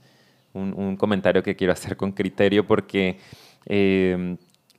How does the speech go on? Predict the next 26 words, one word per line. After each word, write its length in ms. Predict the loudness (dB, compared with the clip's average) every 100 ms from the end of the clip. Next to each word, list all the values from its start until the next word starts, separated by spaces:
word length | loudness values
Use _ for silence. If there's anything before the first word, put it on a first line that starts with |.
| -20 _ _ _ _ _ -16
si 240 | -4 0
no 120 | 2 2
es 100 | 0
que 80 |
estemos 360 | -2 0 -2 2
ahí 120 | 2
en 60 | 2
trastorno 380 | -2 -2 0 0
de 60 |
ansiedad, 300 | 0 2 0
nada, 220 | 2 0 0
es 60 |
porque 260 | -2 -4 -2
queremos, 480 | 0 0 0 -4 -6
no 80 | -4
me 80 |
estoy 160 | -2 0
refiriendo 460 | -2 -2 -4 2 2
a 60 |
eso, 160 | 2 2
pero 160 | 2
de 40 | 4
una 100 | 2
manera 260 | 2 2 2
muy 180 | -2
inconsciente, 720 | -4 -4 -4 -2 -4 -2 -2